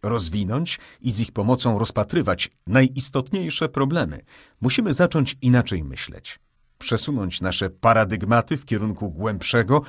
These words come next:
odniesionego do wnętrza poziomu. Starając się szczerze zrozumieć te zasady, uznając je za własne i stosując w życiu, odkryjemy i wciąż na nowo odkrywać będziemy prawdę spostrzeżenia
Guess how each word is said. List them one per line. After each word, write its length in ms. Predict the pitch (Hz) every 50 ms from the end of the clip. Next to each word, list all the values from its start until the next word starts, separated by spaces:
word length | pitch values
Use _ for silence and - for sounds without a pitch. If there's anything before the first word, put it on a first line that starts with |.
| - - - -
odniesionego 640 | - 160 127 120 131 123 123 - 131 147 170 143 127
do 160 | 92 110 101
wnętrza 560 | 82 92 113 139 139 - - - - - 107 92
poziomu. 600 | - - 101 95 92 113 92 - - - - - _ _ _ _ _ _ _ _ _ -
Starając 540 | - - - 127 110 110 110 110 107 101 -
się 220 | - - 123 101
szczerze 460 | - - - - 190 185 156 147 131
zrozumieć 500 | 90 80 107 107 98 127 120 104 92 -
te 120 | - - 107
zasady, 540 | 92 107 98 - - 85 73 76 90 120 127 - - - - - _ _ -
uznając 480 | 151 131 151 170 156 151 143 120 -
je 100 | 143 131
za 140 | 117 123 110
własne 480 | 87 98 120 120 110 - - 143 143 113
i 80 | 87
stosując 540 | - - - 90 - - 87 78 76 73 80
w 60 | 78
życiu, 420 | 85 101 147 135 - - 80 73 - _ - - - - _ _ -
odkryjemy 580 | 151 143 - - - 165 175 175 170 160 151
i 200 | 143 - 123 110
wciąż 440 | - - - - 196 170 151 - -
na 160 | 127 110 110
nowo 300 | 110 123 123 92 117 -
odkrywać 500 | - 98 - - - 127 117 110 98 82
będziemy 380 | 87 98 92 87 120 113 104 92
prawdę 500 | 92 - - 135 143 135 127 123 147 135
spostrzeżenia 1000 | 139 - - - 127 - - - - - 110 98 - 135 101 80 67 67 92